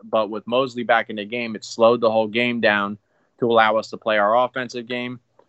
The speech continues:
Uh, we got all three of the Yak Bros in, uh, Ayuk, uh, um,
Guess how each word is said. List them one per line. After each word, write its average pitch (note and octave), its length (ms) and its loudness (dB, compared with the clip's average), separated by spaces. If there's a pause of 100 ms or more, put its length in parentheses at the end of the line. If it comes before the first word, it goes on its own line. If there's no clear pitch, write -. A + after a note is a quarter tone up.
Uh, F2+ 420 0
we A2 120 -4
got G#2+ 160 6
all G#2+ 200 4
three A#2 220 -4
of G2+ 60 -4
the G2+ 60 -4
Yak A#2 340 2
Bros A2 480 -4 (360)
in, G#2 320 -8
uh, F2+ 440 -4
Ayuk, C3 360 4 (800)
uh, - 1200 -14
um, D#2 420 -4